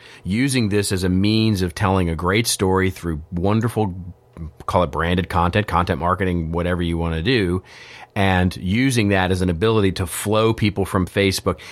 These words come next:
It becomes such a more interesting mobile experience than Facebook is on mobile for the most part.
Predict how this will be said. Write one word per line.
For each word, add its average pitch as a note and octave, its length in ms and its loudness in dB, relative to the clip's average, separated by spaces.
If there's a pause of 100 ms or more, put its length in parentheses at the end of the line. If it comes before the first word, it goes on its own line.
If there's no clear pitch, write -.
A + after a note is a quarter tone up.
(100)
It F#2+ 100 -6
becomes C3 320 0
such B2+ 240 0
a - 20 4
more G#2+ 340 2 (140)
interesting A2 640 2
mobile G2 320 2
experience G#2 640 2
than F2+ 140 0
Facebook F2+ 500 -2
is A2+ 420 2
on E2 160 0
mobile D2+ 320 -2
for E2 160 -6
the D#2 80 -4
most D#2 280 -4
part. E2+ 300 0